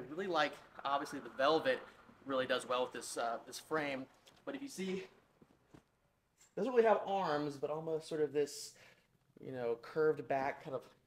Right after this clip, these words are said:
cuddle area, so kind of versatile, a little bit more space than you would think, uh, given the size. Nice tight back, don't have to worry about a bunch of cushions.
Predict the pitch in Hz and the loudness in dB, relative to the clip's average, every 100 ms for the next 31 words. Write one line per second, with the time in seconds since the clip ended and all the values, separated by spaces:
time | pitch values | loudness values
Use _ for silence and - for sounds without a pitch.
0 | _ _ _ - 170 151 139 135 - _ | _ _ _ -8 -2 0 2 0 -4 _
1 | _ - _ _ _ _ 143 139 131 123 | _ -20 _ _ _ _ -4 -2 0 0
2 | 123 117 - 127 123 - _ _ - 233 | 0 -2 -2 -2 -2 -8 _ _ -4 -2
3 | 240 147 - 208 185 175 - 170 - - | 0 -2 0 0 0 0 -2 -4 -6 -6
4 | 143 170 143 120 117 - - 180 139 - | -6 -6 -8 -8 -10 -12 -8 -6 -8 -12
5 | _ _ - 123 120 139 135 127 110 - | _ _ -10 -6 -6 -6 -8 -10 -8 -4
6 | 147 131 95 117 - _ _ - 151 165 | -2 -2 -6 -10 -14 _ _ -6 -4 -4
7 | - - 160 - 139 139 143 156 139 139 | -4 -2 -2 0 2 2 0 -6 -10 -10
8 | 135 135 135 131 127 131 123 - 135 147 | -10 -10 -8 -6 -6 -8 -10 -10 -12 -10
9 | 139 135 | -12 -14